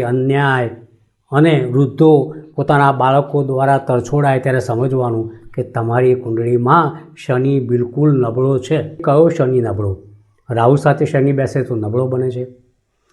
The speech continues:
ચંદ્ર સાથે શનિ બેસે તો પણ પરેશાની વધે છે, શનિ મેષ રાશિમાં એટલે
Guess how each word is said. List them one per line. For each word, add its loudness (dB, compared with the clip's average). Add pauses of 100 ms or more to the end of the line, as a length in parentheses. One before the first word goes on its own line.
(200)
ચંદ્ર 4 (120)
સાથે 2
શનિ 2
બેસે 2 (460)
તો -2
પણ 0
પરેશાની 0
વધે -2
છે, 0 (840)
શનિ 4 (320)
મેષ 2
રાશિમાં 2
એટલે -8